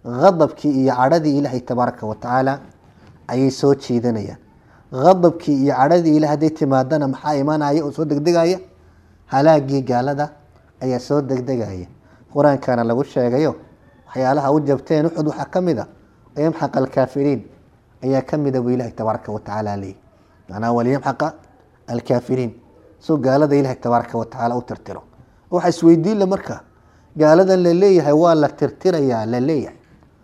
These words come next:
Waabay guulaysteena, lama tirtirina waa sidee? Kol haddii ay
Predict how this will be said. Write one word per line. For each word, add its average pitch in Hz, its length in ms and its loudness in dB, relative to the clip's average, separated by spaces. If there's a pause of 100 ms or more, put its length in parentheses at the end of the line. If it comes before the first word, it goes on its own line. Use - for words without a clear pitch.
(200)
Waabay 160 320 8
guulaysteena, 139 640 2
lama 143 200 2
tirtirina 127 480 -4
waa 107 100 -6
sidee? 92 280 -16 (760)
Kol 180 160 6
haddii 147 600 4
ay 123 580 0